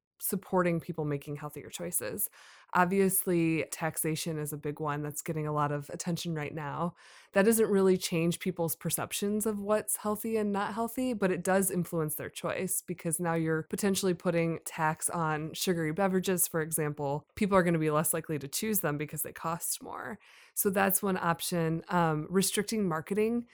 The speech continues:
especially to kids, is another policy option that a lot of countries are really considering. So that would be,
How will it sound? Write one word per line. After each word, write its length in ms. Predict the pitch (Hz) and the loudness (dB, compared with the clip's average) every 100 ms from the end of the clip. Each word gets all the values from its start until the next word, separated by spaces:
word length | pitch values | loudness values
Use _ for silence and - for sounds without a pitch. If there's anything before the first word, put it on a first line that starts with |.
| - - | -20 -10
especially 400 | 190 180 - 190 | -4 -2 0 0
to 120 | - - | -2 -8
kids, 580 | - 160 185 214 - - - _ - | -6 -4 -4 -4 -6 -6 -20 _ -6
is 140 | 185 | -2
another 600 | 185 170 165 170 170 175 - | 2 2 2 2 2 2 0
policy 600 | 185 180 175 - 190 180 | 0 2 2 2 2 2
option 360 | 170 - 180 | 0 0 -2
that 140 | 170 - | 0 0
a 60 | |
lot 240 | 170 175 180 | 0 2 2
of 100 | 170 | 0
countries 400 | 175 170 185 185 | -4 -2 -2 0
are 220 | 180 175 | 0 0
really 260 | 180 185 185 | 2 0 0
considering. 680 | 202 202 208 208 214 214 | -4 -4 -2 0 0 -2
So 440 | - - 175 170 160 - | -4 0 2 2 0 4
that 180 | 180 196 | 6 8
would 240 | 196 180 | 8 6
be, 400 | 180 170 160 | 2 0 0